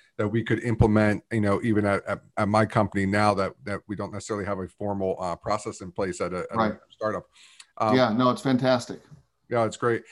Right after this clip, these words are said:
Speaker 1: So you're, you're on the board of a couple companies, actually, and you're involved at a, a, a very high level.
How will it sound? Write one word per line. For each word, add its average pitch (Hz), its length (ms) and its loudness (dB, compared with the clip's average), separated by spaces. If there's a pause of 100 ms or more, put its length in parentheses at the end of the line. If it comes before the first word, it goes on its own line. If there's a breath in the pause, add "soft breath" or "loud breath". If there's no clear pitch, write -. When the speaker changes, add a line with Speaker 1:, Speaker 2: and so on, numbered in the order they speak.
(140)
Speaker 1:
So - 80 -6
you're, 160 240 4
you're 196 140 4
on 240 80 0
the 165 60 4
board 139 280 2
of 113 80 0
a 104 140 2
couple 135 340 0
companies, 101 420 -4
actually, 104 340 -4
and 107 40 -6
you're 110 140 0
involved 113 360 2
at 101 200 -2
a, 107 80 -10 (160)
a, 101 220 -10
a - 20 -8
very 117 280 0
high 107 200 -2
level. 107 420 -2